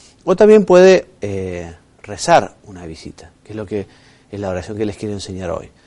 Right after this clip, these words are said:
Pablo sexto, en su encíclica Mysterium Fidei, dice que la visita al Santísimo es una prueba de gratitud, un signo de amor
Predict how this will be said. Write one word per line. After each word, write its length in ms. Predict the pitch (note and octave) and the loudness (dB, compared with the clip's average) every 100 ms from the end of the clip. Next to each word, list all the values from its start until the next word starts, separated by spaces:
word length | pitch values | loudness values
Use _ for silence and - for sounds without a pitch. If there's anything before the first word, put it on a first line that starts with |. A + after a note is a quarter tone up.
| _ _ _ _ _ _ _ - - | _ _ _ _ _ _ _ -6 4
Pablo 220 | G3 G#3 | 6 6
sexto, 300 | D#3+ A#2+ B2 | 2 0 -4
en 60 | |
su 100 | G#2+ | -6
encíclica 480 | A2+ B2+ B2+ C3 C3 | -6 -4 -2 0 0
Mysterium 420 | A2 G2 C3+ C#3 | -2 -2 0 0
Fidei, 400 | B2+ C#3 C#3 D3 - | 0 2 4 4 0
dice 300 | C3 - A#2+ | -6 -6 -2
que 260 | C#3 C#3+ _ _ _ | -2 -2 _ _ _
la 120 | B2 A#2+ | -4 -2
visita 220 | C3 F3 | 0 -2
al 80 | E3 | -2
Santísimo 840 | D#3 C#3 E3 C#3 A2 A2 A#2 - _ | -4 -4 -4 -4 -4 -8 -8 -10 _
es 120 | - - | -16 -8
una 160 | C#3+ | -6
prueba 260 | B2+ D#3+ D#3+ | -2 0 2
de 100 | C#3 | 2
gratitud, 680 | B2 A2+ A2+ A2 D3+ D#3 D#3 _ _ _ _ _ - | -2 -4 -6 -6 -4 -4 -6 _ _ _ _ _ -12
un 140 | C3+ | -10
signo 280 | - D#3 D3+ | -6 -4 -2
de 60 | B2+ | -4
amor 480 | A2 C3 C#3+ C#3+ | -2 0 0 0